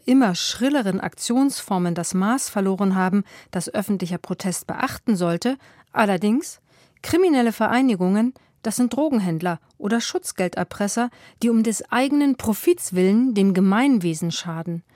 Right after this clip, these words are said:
Klimaaktivisten dagegen wollen die Menschheit retten. Wenn sie dabei Straftaten begehen, solle man sie halt bestrafen, aber wegen Nötigung oder Sachbeschädigung.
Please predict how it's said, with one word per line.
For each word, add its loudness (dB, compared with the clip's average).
Klimaaktivisten 0
dagegen 0
wollen 2
die 2
Menschheit -2
retten. -8
Wenn 2
sie 0
dabei 0
Straftaten -2
begehen, 0
solle 2
man 2
sie -2
halt -4
bestrafen, -4
aber 0
wegen 2
Nötigung 0
oder 0
Sachbeschädigung. -6